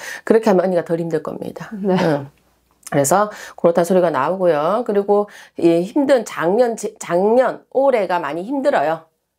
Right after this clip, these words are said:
Speaker 1: 내년까지.
Speaker 2: 아.
Speaker 1: 내년까지 힘듭니다. 내년까지 힘들고 금전적으로는 사 년, 사 년까지는 허리띠 바짝 졸라매야 되고요.
Speaker 2: 네.
Speaker 1: 그리고 언니 지금 일을 하고 있어요?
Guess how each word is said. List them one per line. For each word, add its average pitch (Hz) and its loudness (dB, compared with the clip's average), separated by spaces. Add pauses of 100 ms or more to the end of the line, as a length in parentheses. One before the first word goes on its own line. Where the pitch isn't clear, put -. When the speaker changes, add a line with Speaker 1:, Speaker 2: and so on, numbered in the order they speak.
(140)
Speaker 1:
내년까지. 220 0 (280)
Speaker 2:
아. 185 -20 (100)
Speaker 1:
내년까지 180 2
힘듭니다. 180 -4
내년까지 160 0
힘들고 185 2 (260)
금전적으로는 226 2
사 147 -4
년, 160 -2 (320)
사 - 0
년까지는 165 0
허리띠 170 -4
바짝 - -6
졸라매야 156 2
되고요. - -8
Speaker 2:
네. 202 -2 (360)
Speaker 1:
그리고 208 6
언니 220 2
지금 208 2
일을 220 4
하고 226 2
있어요? 220 0